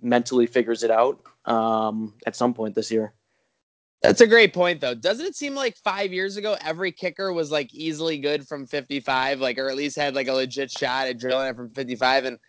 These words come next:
Speaker 2: maybe just between the way the game has changed and training towards that, you know, I mean, I guess the emphasis on that area is maybe going for it now.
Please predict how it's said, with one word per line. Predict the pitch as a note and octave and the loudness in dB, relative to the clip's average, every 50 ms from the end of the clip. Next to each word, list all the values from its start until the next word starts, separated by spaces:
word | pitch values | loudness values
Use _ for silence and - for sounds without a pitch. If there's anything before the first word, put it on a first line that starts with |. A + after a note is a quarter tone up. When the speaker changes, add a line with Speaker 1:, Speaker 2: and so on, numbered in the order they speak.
| _ _ - | _ _ 4
Speaker 2:
maybe | E3 F3+ G3 A3 G#3 | 6 6 6 6 4
just | A3 A3 F3+ | 0 -2 -4
between | G3 F#3 - G#3+ G3 | -4 -6 -4 -4 -2
the | F#3+ F3+ | 0 0
way | F3 F3+ | 0 0
the | E3+ D#3 | 0 -2
game | C#3+ B2+ C#3 C#3+ D#3 F3 F3 | -4 -2 -2 -2 -2 -4 -4
has | F3+ E3+ D#3 | -6 -6 -8
changed | - - F#3 F3 F3 F3 F3 D#3 D3+ | -8 -6 -6 -4 -4 -6 -6 -6 -8
and | D3+ C#3+ C#3 C3 A#2+ | -8 -8 -8 -10 -8
training | - - E3 D#3 D#3+ D#3 D3+ C#3 | -4 -2 0 0 2 2 0 -2
towards | A#2+ C#3+ D3 E3 F#3+ E3+ | 0 2 2 2 2 2
that, | C#3 C3 B2 A#2+ A#2+ | 0 0 0 0 0
you | B2 B2+ | 0 0
know, | C3 B2+ | 0 0
I | B2+ | 0
mean, | B2+ C3 C3 | 0 0 0
I | C3 | 0
guess | C3+ C#3 D3 D3+ - | 2 0 0 -2 -2
the | - D3+ C3+ | -2 -2 -2
emphasis | C#3 C#3+ C3+ D3 C3+ - D3 C#3 C3+ | -2 -4 -6 -4 -2 0 0 0 2
on | C#3+ C#3 C#3 | 0 0 0
that | C#3+ C#3 C#3 | 2 2 4
area | C#3 C#3+ C#3+ C#3+ C#3+ C#3 | 4 4 6 6 4 4
is | C3+ B2+ | 2 0
maybe | C#3 C#3 C3+ C#3 | -2 -2 -2 -2
going | B2+ C#3 C#3 E3 G#3+ G3 | 0 0 0 0 0 -2
for | D3 - A2 G#2+ | -4 -6 -6 -6
it | F#2+ F#2 | -6 -8
now. | G#2 G#2+ G2+ G2 - | -10 -10 -10 -12 -14